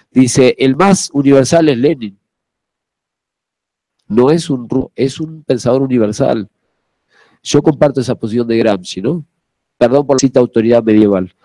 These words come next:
ya sé que es el tiempo. Y termino con esto.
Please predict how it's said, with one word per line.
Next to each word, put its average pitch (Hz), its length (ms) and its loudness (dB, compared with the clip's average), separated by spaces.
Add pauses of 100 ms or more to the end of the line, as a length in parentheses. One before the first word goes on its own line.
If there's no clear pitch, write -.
(100)
ya 120 160 -4
sé 117 160 -4
que 107 140 0
es 104 100 -2
el 95 80 -2
tiempo. 80 280 -4 (420)
Y 107 180 0
termino 123 380 2
con 101 120 -2
esto. 90 300 -8